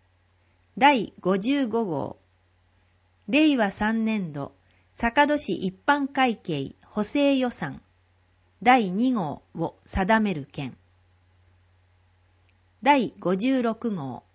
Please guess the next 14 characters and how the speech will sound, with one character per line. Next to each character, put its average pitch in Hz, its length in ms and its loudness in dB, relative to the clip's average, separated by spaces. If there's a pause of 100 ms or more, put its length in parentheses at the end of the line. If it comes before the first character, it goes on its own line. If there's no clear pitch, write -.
(1400)
令 302 260 4
和 240 140 4
三 214 320 -2
年 196 280 -4
度、 143 200 -8 (720)
坂 240 340 2
戸 294 140 0
市 - 220 -12 (100)
国 294 320 -4
民 302 240 -4
健 269 340 -2
康 247 200 0
保 233 140 -4
険 156 280 -8